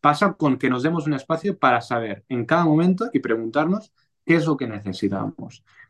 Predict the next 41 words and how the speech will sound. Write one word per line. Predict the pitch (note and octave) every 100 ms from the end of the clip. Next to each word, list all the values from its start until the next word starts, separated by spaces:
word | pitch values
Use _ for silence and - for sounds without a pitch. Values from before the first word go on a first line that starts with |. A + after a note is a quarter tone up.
| -
Y | C3
eso | E3 G#3 G3
va |
a | F3
ir | C#3+
a | A2
épocas. | G#2 F#2+ F2+ -
Habrá | A2+ C3+ E3
épocas | C#3+ G#2+ F#2+
en | A2
las | G#2 -
que | A2
voy | B2+
a | D3
necesitar | D3 C3 C3 C3 A2
hablar | G#2+ D#3
mucho | D#3+ D#3+ D#3+
con | E3
gente | E3+ G3 F#3 A3+ - _ _ _ _ _ -
y | B2
si | - A2
yo, | B2+ E3+ -
como | C3+ D#3
hoy, | A#2+ F#2+ -
por | G2+
ejemplo, | C#3+ D#3 A2 F2+ _ _ _ _ _ _ _ _
eh, | B2 A2+ G#2 G2 F#2+ -
que, | A2+ G2+ F#2+ -
que, | G#2+ F#2 _ D#3+ -
pues, | G2+
he | A2+
estado | - A#2 A#2+ G2+
lleno | A#2 B2+ C3+ C#3+
de | C#3+
estímulos, | C3+ D3 C3+ A2 F#2+ - -
de | C2+ - G#2+
estímulos | - C#3+ G#2
durante | G#2+ G#2 G#2
todo | C3+
el | D3
día, | F3+ G#3+